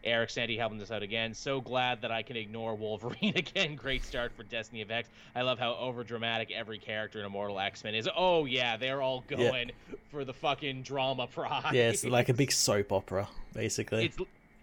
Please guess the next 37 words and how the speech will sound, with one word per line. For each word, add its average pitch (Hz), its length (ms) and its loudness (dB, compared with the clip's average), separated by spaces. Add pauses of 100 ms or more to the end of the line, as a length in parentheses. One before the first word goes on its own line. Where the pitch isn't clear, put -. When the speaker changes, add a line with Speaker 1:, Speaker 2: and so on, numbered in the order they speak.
Speaker 1:
it's 165 180 -4
literally 180 420 2
they 160 140 2
put 170 220 -2
all 160 160 2
the 139 100 -6
drama 135 400 0
kids 131 380 -2
in 127 120 -2
one 123 200 -2
Speaker 2:
<laughs> - 80 -4
Speaker 1:
classroom, 120 520 4
and 110 80 -8
now 117 140 -4
they 113 140 -4
can't 120 320 -6
stop 117 280 -4
being 123 280 -4
mean 127 280 -4
to 247 220 2
each 247 180 2
Speaker 2:
Yep. 147 160 10 (120)
Speaker 1:
other. 254 220 0 (120)
Speaker 2:
Yep. 156 420 0 (180)
<laughs> 147 560 2 (720)
Speaker 1:
It's 170 180 -4
kinda 196 320 2
wonderful. 147 540 -2
If 160 300 -2
you 202 120 -4
love 180 340 2
that 147 300 2
vibe, 135 380 2
you'll 127 200 -4
love 127 200 -2
Immortal 117 420 -2
X-Men. 104 360 -6